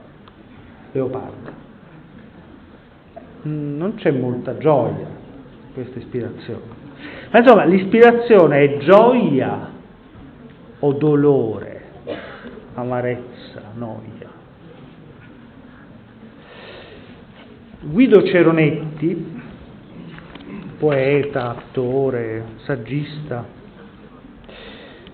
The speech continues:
ha scritto una, va-, tante cose, tra l'altro un'antologia, piccola antologia questa qui, dal titolo Siamo fragili, spariamo poesia.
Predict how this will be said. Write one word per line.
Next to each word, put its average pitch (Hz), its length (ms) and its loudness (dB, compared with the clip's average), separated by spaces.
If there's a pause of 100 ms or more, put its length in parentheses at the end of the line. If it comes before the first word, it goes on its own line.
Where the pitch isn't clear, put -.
(1200)
ha 165 120 -2
scritto 190 380 4
una, 165 260 6
va-, 156 200 6
tante 160 380 2
cose, 139 320 0
tra 165 140 4
l'altro 190 180 4
un'antologia, 165 760 2
piccola 147 380 0
antologia 131 640 -4
questa - 260 -12
qui, - 200 -12 (520)
dal 160 240 -2
titolo 147 340 0
Siamo 196 320 2
fragili, 156 800 0
spariamo 151 600 2
poesia. 113 760 -4